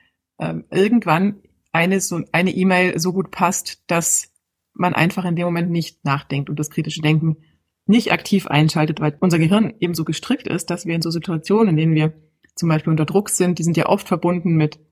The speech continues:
Zeitdruck, so Phishing-E-Mails, da klicken Sie, das müssen Sie noch gleich machen, das geht nämlich dann nicht mehr, oder Achtung, wir haben was ganz Schlimmes, dann hat sie auf Ihrem Bankkonto entdeckt und also so, solche Maschen führen dazu, dass das kritische Denken aussetzt. Und deswegen ist es, äh, gar nicht so einfach, das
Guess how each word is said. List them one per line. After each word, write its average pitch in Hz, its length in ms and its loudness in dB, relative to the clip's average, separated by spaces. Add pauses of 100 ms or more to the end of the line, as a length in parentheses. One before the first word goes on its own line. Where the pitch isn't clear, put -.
(320)
Zeitdruck, 226 440 2
so 196 120 -2
Phishing-E-Mails, 170 960 -4
da 160 100 -4
klicken 175 500 -6
Sie, 165 320 -4 (220)
das 165 140 0
müssen 185 180 2
Sie 170 60 4
noch 147 160 2
gleich 208 260 4
machen, 220 260 4
das 180 140 0
geht 196 180 0
nämlich 196 220 0
dann 185 160 0
nicht 190 160 -2
mehr, 180 320 2
oder 156 320 0 (300)
Achtung, 170 380 0
wir 165 80 0
haben 160 140 2
was 151 140 0
ganz 151 180 -2
Schlimmes, 156 300 2
dann - 180 -6
hat 156 100 -12
sie - 100 -12
auf - 120 -10
Ihrem 147 220 -2
Bankkonto 202 460 2
entdeckt 165 400 -2
und 175 240 -6
also 170 120 0
so, 185 280 2 (300)
solche 226 280 2
Maschen 190 300 2
führen 247 300 2
dazu, 190 300 0
dass 190 180 -2
das - 120 -2
kritische - 300 -4
Denken 202 220 0
aussetzt. 185 580 0 (460)
Und 170 180 -4
deswegen 180 380 0
ist 185 160 -2
es, 190 200 -4
äh, 170 320 0
gar 165 220 2
nicht 196 120 0
so - 80 -8
einfach, - 360 -2
das - 400 -8